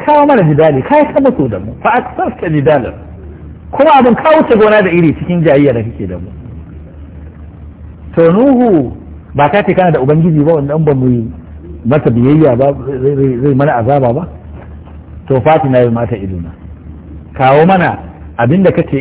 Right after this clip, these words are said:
idan ba mu bi ka din nan zai same mu ba, kawo mana shi. Duk sun irin wannan maganganu. To abubuwa dai sun yi ta faruwa a ƙarshe yanzu Allah ya umarce shi kuma yanzu ya gaya musu. Ya gaya musu wannan magana. Ya ce, "To ku jama'a ta, tun da dai zama na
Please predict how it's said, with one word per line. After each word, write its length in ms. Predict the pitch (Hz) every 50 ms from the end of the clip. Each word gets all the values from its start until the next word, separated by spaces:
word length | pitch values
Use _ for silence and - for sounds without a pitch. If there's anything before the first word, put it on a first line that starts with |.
| 120
idan 240 | 123 120 147 170 180
ba 80 | 160 156 135
mu 60 | 123
bi 140 | 123 151 151
ka 120 | - 147
din 140 | 131 131 127
nan 120 | 127 123 123
zai 100 | 131 135 -
same 180 | 123 113 113 117
mu 80 | 113
ba, 100 | 101 104 98
kawo 280 | - - 120 117 113
mana 220 | 113 127 123 113 95 -
shi. 120 | - 101 -
Duk 140 | 139 170 170
sun 80 | 196 208
irin 160 | 226 202 185
wannan 280 | 165 147 131 127 123 117
maganganu. 440 | 110 107 95 90 90 87 85 87 92 80 76 95 104 104 76 - 82 - - - - - - - - - - - - - - - -
To 100 | 147 170 -
abubuwa 400 | 214 220 247 254 247 262 247 220
dai 140 | 214 202 -
sun 100 | 202 202
yi 80 | 208
ta 120 | 208 220 214
faruwa 380 | 214 196 185 180 185 196 202 196
a 60 | 190
ƙarshe 320 | - - 151 135 - -
yanzu 240 | 214 202 180 165 175 -
Allah 220 | 180 190 190 185
ya 100 | 175 180
umarce 420 | 165 160 156 139 - - 175 165 135 -
shi 100 | 180 180
kuma 200 | - 190 196 190
yanzu 220 | 170 156 147 156 165
ya 60 | 151
gaya 240 | 127 143 147 131 120
musu. 260 | 117 117 104 - - - - - - - 107 104 110 - - - - - - - - - - - - - - - - - - - - - - - - - - -
Ya 80 | 117 117
gaya 220 | 113 156 175 156
musu 220 | 143 147 127 - 135
wannan 260 | 123 120 120 110 104
magana. 320 | 98 95 95 101 95 98
Ya 60 | 101 98
ce, 100 | - 117 107
"To 160 | - 107 101
ku 260 | - - 165 185 185
jama'a 420 | 165 160 151 151 170 - 160 160 143 -
ta, 220 | - 180 208 202 185 - - - - - - - - - - - - - - - - - - - - - - - - - - - - - -
tun 160 | - 180 196
da 120 | 196 185 160
dai 220 | 151 160 160 156 156
zama 260 | 170 160 160 160 160
na 120 | 165 165